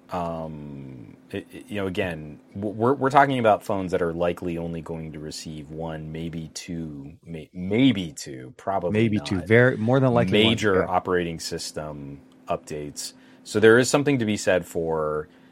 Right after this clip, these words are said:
Speaker 1: paying more for a phone up front with
Speaker 2: Mm-hmm.
Speaker 1: the expectations that you're gonna get three years of, of operating system updates on the back end, and that's why you compromise with the mid-ranger S O C.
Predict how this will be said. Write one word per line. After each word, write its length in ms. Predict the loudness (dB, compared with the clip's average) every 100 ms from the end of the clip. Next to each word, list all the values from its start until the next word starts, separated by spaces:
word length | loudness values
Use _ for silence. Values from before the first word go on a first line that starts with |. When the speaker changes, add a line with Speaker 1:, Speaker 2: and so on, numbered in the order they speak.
| _ -16 0
Speaker 1:
paying 360 | 2 2 2
more 280 | 2 2 2
for 300 | 0 2 2
a 60 | 2
phone 340 | 0 -2 -2
up 180 | -4 -8
front 800 | -12 -4 0 0 -2 -8 -12 -16 _ _ _ -10
with 100 | -6
Speaker 2:
Mm-hmm. 80 | 0
Speaker 1:
the 100 | 0
expectations 720 | 2 -2 0 -2 -2 -6 -6
that 140 | -6
you're 160 | -6 -8
gonna 220 | -8 -8
get 420 | -6 -6 -6 -10
three 800 | -14 -12 -8 -8 -8 -10 -12 -14 -18 _ _ -16
years 840 | -12 -8 -6 -6 -8 -10 -12 -14 -18 _ _ -10
of, 500 | -6 -6 -6 -8 -10 -14
of 160 | -8
operating 400 | -8 -8 -10 -12
system 320 | -14 -16 -14 -14
updates 360 | -14 -14 -14
on 120 | -16
the 80 | -14
back 280 | -12 -10 -4
end, 300 | 0 0 0
and 100 | -4
that's 160 | -4 -4
why 120 | -4
you 180 | -4 -10
compromise 880 | 0 0 2 0 0 0 0 -4
with 120 | -6 -10
the 60 |
mid-ranger 540 | -8 -8 -10 -10 -10 -10
S 160 | -10
O 100 | -12
C. 600 | -10 -6 -4 -4 -4 -8